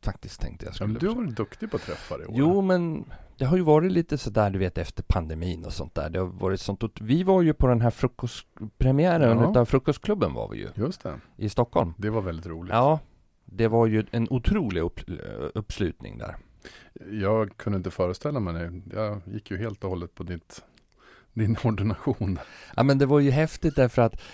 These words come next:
Speaker 1: det var ju uppe i ottan.
Speaker 2: Mhm.
Speaker 1: Klockan sex öppnade de.
Speaker 2: Mm.
Speaker 1: Och sen så fick vi lite kaffe och vi gick runt och tittade på bilar och surrade med likasinnade. Och sen klockan åtta, ja, då,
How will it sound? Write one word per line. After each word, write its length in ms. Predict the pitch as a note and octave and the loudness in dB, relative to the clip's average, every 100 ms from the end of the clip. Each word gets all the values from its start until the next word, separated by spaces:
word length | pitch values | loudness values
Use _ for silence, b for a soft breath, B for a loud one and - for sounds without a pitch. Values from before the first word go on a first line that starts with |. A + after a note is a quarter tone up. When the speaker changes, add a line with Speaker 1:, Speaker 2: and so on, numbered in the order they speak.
| B B B B _ - | B B B B _ -18
Speaker 1:
det 300 | F#2 G2 G#2+ | -14 -4 4
var 140 | D3 | 6
ju 60 | D3+ | 8
uppe 220 | D#3 - | 8 6
i 40 | E3 | 4
ottan. 540 | G#2 - F2+ E2+ F2+ A2+ - | 2 -2 -2 -2 -4 -8 -2
Speaker 2:
Mhm. 320 | G2+ C3+ E3+ - | 2 2 0 0
Speaker 1:
Klockan 360 | A2+ - A2+ | 0 2 0
sex 340 | A2+ C#3 - - | 2 0 0 0
öppnade 320 | F#2 - F#2+ E2 | 0 0 0 0
de. 220 | E2+ G2 G2 | -4 -6 -6
Speaker 2:
Mm. 340 | F#2 G2 G2+ | -4 -4 -4
Speaker 1:
Och 140 | G#2 G#2 | -6 -4
sen 220 | - G#2+ | 0 0
så 160 | - A2+ | 0 -2
fick 340 | A#2+ A2 - | 0 -4 0
vi 340 | A#2 G#2+ G#2 G2+ | 0 2 2 0
lite 300 | G2 G2 - | -4 -6 -6
kaffe 580 | - A2 - - D#3+ | -2 -4 -6 -2 0
och 140 | C#3 C3 | 2 2
vi 40 | |
gick 240 | B2 A#2 A#2 | 2 0 0
runt 260 | A2+ A2 | 0 -2
och 80 | F#2 | -4
tittade 300 | A2+ - G2+ | -4 -4 -4
på 60 | G2 | 0
bilar 420 | G#2 G#2 G2 F#2+ | 0 0 0 -2
och 100 | F2+ | 0
surrade 360 | - F2+ F2+ | 0 0 0
med 220 | F2+ F2 F2 | -2 -4 -4
likasinnade. 800 | E2+ F2 D2+ F2 D#2 D#2 E2+ - | -6 -6 -4 -6 -4 -6 -8 -10
Och 320 | - - - - | -16 -20 -10 -2
sen 160 | B2 | 0
klockan 320 | - D#3+ D#3 | 0 -2 0
åtta, 380 | G2+ F#2+ - C3 | 0 -2 -2 0
ja, 140 | - A2+ | 0 0
då, 300 | A2+ - - | -2 -2 -4